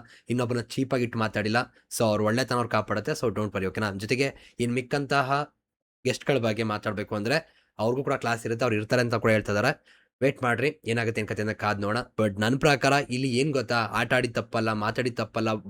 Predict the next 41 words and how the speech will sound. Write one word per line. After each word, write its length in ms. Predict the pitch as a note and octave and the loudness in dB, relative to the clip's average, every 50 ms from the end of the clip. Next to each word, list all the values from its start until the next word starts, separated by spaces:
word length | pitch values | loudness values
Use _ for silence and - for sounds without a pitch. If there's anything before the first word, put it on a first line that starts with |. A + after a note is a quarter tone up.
| - A2 | -12 -10
ಬರ್ದಲ್ಲಿ 360 | G#2+ G#2 G#2+ A2+ A#2+ A#2+ A#2 | -6 -4 -4 -2 -2 -2 0
ಹೋಗುತ್ತೆ, 320 | A#2 A#2 A#2 A#2 A#2 A#2 | 0 0 -2 -2 -2 -2
ಒಂದೇನೋ 280 | A2+ A2 A2 B2 C3 C3+ | -2 0 0 0 0 0
ಆಗುತ್ತೆ, 260 | B2 A2 A#2 A#2 A#2 | 0 0 0 -2 -4
ಅದೆಲ್ಲ 240 | G#2+ G2+ G#2+ B2 C#3 | -4 -2 -2 -2 -2
ನನ್ 200 | C#3+ C3 B2+ A#2 | -2 -2 -4 -6
ತ-, 100 | A2+ - | -8 -10
ಬೆ-, 420 | - A2 A#2 G#2 - A2+ G#2+ A2 | -8 -6 -6 -6 -6 -6 -6 -4
ತಪ್ಪು 200 | - B2 A2 - | -4 -4 -4 -2
ಅಂತ 100 | B2 A#2 | -2 -2
ಹೇಳಲ್ಲ. 200 | A2+ G2+ G2 G2 - - _ - - - _ _ G#2+ | -2 -2 -2 -4 -4 -8 _ -20 -20 -20 _ _ -4
ಆದ್ರೆ 180 | A2+ A2 A2+ | -2 0 0
ಒಬ್ಬ 120 | A#2 G#2 A2 | 0 0 0
ವ್ಯಕ್ತಿನ 480 | G#2+ G2+ A#2 A2+ A#2 - D3 C#3 C#3 | 0 0 0 -2 0 -2 -2 0 0
ನೆಗೆಟಿವ್ 460 | B2 A#2 A2+ A2+ B2 A2+ A2 B2+ B2 B2 | 0 0 -2 -2 -2 -4 -2 -2 0 0
ಆಗಿ 160 | A#2+ A2+ - | 0 0 -2
ತೋರಿಸ್ಲೇಬೇಕು 760 | A#2 A2+ A#2 A2+ - A#2+ C3+ D3+ F3+ D#3+ D3+ D3+ D3+ - C#3+ | -2 -2 -2 -2 -2 0 2 4 4 4 4 2 2 2 0
ಅನ್ನೋ 120 | C#3+ C#3 | 0 0
ರೀತಿನ 320 | B2+ C3 - C#3+ - E3 | 0 0 0 0 0 -2
ನೀವು 160 | D#3 D3+ C#3 C3+ | 0 0 0 0
ಮಾಡಿದ್ರಿ 320 | A#2 A2+ A#2+ A#2+ B2 A#2 | 2 0 0 0 0 0
ಗೊತ್ತಾ 200 | A2+ A#2+ A#2 A#2 | -2 -2 -2 -2
ಕೆಲವು 180 | G#2 A2+ A2+ A2 | -2 0 -2 -2
ಇನ್ಸಿಡೆಂಟ್‌ಗಳನ್ನ, 540 | A2 G#2+ A#2+ A2+ A2 G2 A2 G#2+ A#2 C3 C3 G#2+ - - _ _ - - _ _ _ | -2 -2 -2 -2 -2 -2 -2 -2 0 0 -2 -2 -4 -8 _ _ -20 -20 _ _ _
ಅದು 140 | A2 A2+ B2+ | -2 -2 0
ಚೆನ್ನಾಗಿರ್ಲಿಲ್ಲ. 680 | A#2 - A#2+ A2+ G#2+ G2+ G2 G2 F#2+ F#2 F#2+ F#2 - _ - - _ _ _ G2+ | 0 0 0 0 0 0 0 -2 -2 -2 -4 -6 -8 _ -20 -20 _ _ _ -2
And 260 | G#2+ A2 A2+ G#2+ A2+ | 0 0 2 2 2
ಇವಾಗ 300 | A#2 B2+ C#3 C#3+ B2+ C#3 | 2 4 2 2 2 0
ನೆನ್ನೆ 320 | C3 B2+ B2 B2 C3+ C#3 | -2 -2 -2 -2 -2 -2
ಮಾತಾಡ್ದಾಗ್ಲೂ 540 | C#3 C3 C3 B2+ - C3 B2+ A#2+ B2 A#2+ A#2 | -2 -2 -2 -2 -2 -4 -4 -2 -4 -4 -2
ಕೂಡ 140 | - B2+ B2 | -2 -2 0
ಆ 80 | A#2+ | 0
ವಿಷಯಗಳನ್ನ 520 | A#2+ A2 A2 - - A#2 A#2 A#2 A#2 A#2 A2+ | 0 -2 -4 -4 -4 -4 -4 -2 -2 -2 0
ನೀವು 360 | A2 A#2 B2+ C3+ C3 C#3+ C#3 | 0 0 0 0 0 0 0
ಮಾಡ್ದಾಗೆಲ್ಲ 560 | C3+ C3 B2 B2 B2 B2+ A#2 A#2 A2+ A#2 A#2 | 0 0 -2 0 0 0 0 2 2 2 0
ಸರಿ, 300 | A2+ - A#2 G#2+ G#2 G#2+ | 0 0 0 0 0 0
ನೀವು 200 | G#2+ A2+ A#2+ B2 | 0 0 0 0
ಕಾಮಿಡಿ 340 | B2 B2 A#2 A#2+ B2+ B2+ A#2+ | 0 -2 -2 -2 0 -2 -2
ಹೆಂಗ್ 180 | A2+ B2 B2+ B2+ | -2 -2 -4 -4
ಬೇಕಾದ್ರೂ 220 | B2 - C3 C3 | -4 -4 -4 -4
ಮಾಡ್ಬೋದು, 420 | A#2+ A#2 A2+ A2+ A2+ A2 G#2+ A2 | -2 -2 -2 -2 -2 -4 -4 -4